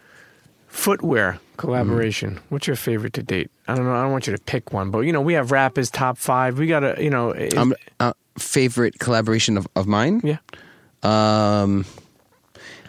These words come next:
Speaker 2: I have to say this LeBron situation was probably the greatest feeling that I've ever had. All-Star break and, uh, opening a store and LeBron winning M V P, and, like,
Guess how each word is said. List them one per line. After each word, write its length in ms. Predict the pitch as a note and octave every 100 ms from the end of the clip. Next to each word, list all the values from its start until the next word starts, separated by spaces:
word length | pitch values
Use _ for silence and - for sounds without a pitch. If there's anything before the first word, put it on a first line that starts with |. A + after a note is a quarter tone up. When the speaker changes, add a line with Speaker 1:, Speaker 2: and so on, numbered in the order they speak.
| -
Speaker 2:
I 80 |
have 200 | A2 C3+ C3
to 100 | A2+
say 180 | C3 A#2+
this 200 | G2+ -
LeBron 480 | F#2+ G2 G#2 A2+
situation 640 | G#2+ G2 G2+ F#2+ F2 F#2+ F2+
was 400 | F2+ F2 - - -
probably 340 | - G2 F#2+ F#2
the 100 | F2
greatest 680 | F#2+ F#2+ F2 - - - -
feeling 520 | - - G#2 G2 F#2+ F2+
that 120 | F2+
I've 120 | E2+
ever 160 | E2+ F2
had. 500 | F#2+ F2+ F2 E2+ - _ _ _ _ _ - - -
All-Star 460 | - G2 - G2+ F#2+
break 600 | F#2 F#2 F#2 - - - _ _ - - - _ -
and, 380 | F#2+ G2 F#2 F2+
uh, 240 | F2+ F2 -
opening 340 | G#2+ G2+ G2
a 60 | F2+
store 540 | - G#2 G2+ G2 F#2+
and 260 | - G2+ G2
LeBron 400 | F#2+ G2+ G2 G2+
winning 240 | G2+ G2+
M 100 | F#2
V 120 | F#2+ G2
P, 380 | - G2 F#2+
and, 260 | F#2+ D#2 E2
like, 300 | D#2+ - -